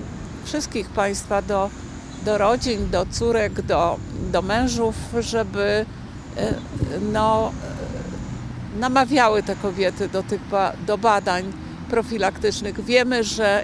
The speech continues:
jak ważna jest w tej chwili, e, zawsze, ale w tej chwili w szczególności, e, jak ważna jest profilaktyka, jak ważne jest wczesne wykrywanie wszystkich, e, zmian, mm,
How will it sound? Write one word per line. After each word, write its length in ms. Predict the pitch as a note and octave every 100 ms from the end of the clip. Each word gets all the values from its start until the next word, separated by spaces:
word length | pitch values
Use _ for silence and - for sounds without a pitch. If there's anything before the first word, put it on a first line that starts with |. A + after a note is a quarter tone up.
| -
jak 220 | A3 A3
ważna 460 | A#3+ A#3 A3 G#3 F#3+
jest 260 | F#3+ F#3+
w 60 | -
tej 280 | G3+ G3 F#3+
chwili, 580 | - G3+ F#3+ F#3+ G3 - - - - - -
e, 160 | G3+
zawsze, 440 | G#3 C#4 - G#3 E3
ale 160 | F#3+
w 80 | -
tej 180 | A#3 A3+
chwili 300 | - A3 G#3+
w 60 | -
szczególności, 840 | - G#3 G#3 G#3 A3+ - A3+ G3 - - - -
e, 160 | G3 G3+
jak 160 | G#3+
ważna 420 | A3 C#4 B3 A#3 G#3+
jest 200 | G#3 -
profilaktyka, 960 | G#3+ G#3 A3+ A3 G#3+ - G#3 - D#3+ - - - -
jak 120 | A#3
ważne 420 | A#3+ C4+ C4+ B3+
jest 160 | A#3+ A#3
wczesne 540 | - - C#4 C4+ B3
wykrywanie 840 | A3+ A#3+ A#3+ A#3+ A#3+ A#3 A3+ G3 G3 - - -
wszystkich, 420 | - D4 - C4 - - - - - -
e, 300 | G#3+ A3 G#3+ - - -
zmian, 480 | F#3+ A#3 C4 B3+ A#3+
mm, 540 | F#3 F3 - F3 -